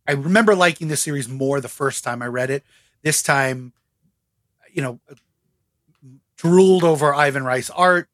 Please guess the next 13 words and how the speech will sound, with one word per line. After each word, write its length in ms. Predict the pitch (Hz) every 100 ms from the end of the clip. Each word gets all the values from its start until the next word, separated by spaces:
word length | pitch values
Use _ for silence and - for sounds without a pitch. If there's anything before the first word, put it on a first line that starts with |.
| _ _ _ 135
but 200 | 147 139
beyond 400 | 143 143 143 143
that, 280 | 135 131 135
I 80 | -
found 260 | 143 143 139
myself 340 | 135 - 135
moving 320 | 139 131 127
sort 200 | 127 143
of 60 | 117
very 260 | 117 139 143
quickly 340 | 170 - 160
through 320 | - 147 143
it, 320 | 139 139 135